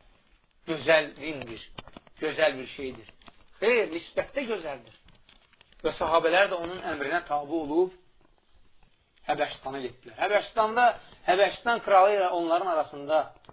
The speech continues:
söhbət oldu. Söhbət əsnasında Həbəşistan kralı onlara sual verir. Ki, sizin Peyğəmbəriniz sizə nəyə əmr edir? Onlar da deyir ki, bizə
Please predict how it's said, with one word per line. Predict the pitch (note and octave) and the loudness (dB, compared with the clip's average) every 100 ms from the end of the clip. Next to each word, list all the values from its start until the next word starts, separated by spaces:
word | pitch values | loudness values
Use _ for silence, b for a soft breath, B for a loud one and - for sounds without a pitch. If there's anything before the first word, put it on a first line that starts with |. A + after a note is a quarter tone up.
| _ - _ | _ -20 _
söhbət | - D3 - - A#2+ | -12 -10 -4 -4 -4
oldu. | - - - - _ _ _ _ | -16 -18 -20 -20 _ _ _ _
Söhbət | E3 D#3 A3+ G#3 | -6 -4 -2 -2
əsnasında | F#3+ F#3+ F3+ F3 F3+ G3+ | -2 -2 -4 -2 -2 0
Həbəşistan | F3+ E3+ - G3 F3 | 0 -4 -6 -8 -4
kralı | F3 F3 F3+ | -2 0 -2
onlara | E3+ E3+ | -2 -4
sual | - D#3+ E3 D3+ | -2 2 4 2
verir. | B2+ - - - - - | -8 -12 -18 -20 -20 -12
Ki, | D#3+ | -10
sizin | - E3 | -8 -6
Peyğəmbəriniz | E3 D3+ D3+ D3 C#3+ E3 - | -4 -4 -2 -2 -4 -8 -10
sizə | D3+ | -10
nəyə | D3+ D3+ G3+ | -6 -6 -2
əmr | G3 D#3+ | -4 -4
edir? | A#2+ A2 - - - _ - | -12 -16 -20 -20 -20 _ -12
Onlar | C#3+ D#3+ F3 | -4 0 0
da | E3+ | 0
deyir | D#3 E3+ | -6 -6
ki, | D#3+ | -8
bizə | C#3 C3 E3 | -12 -8 -6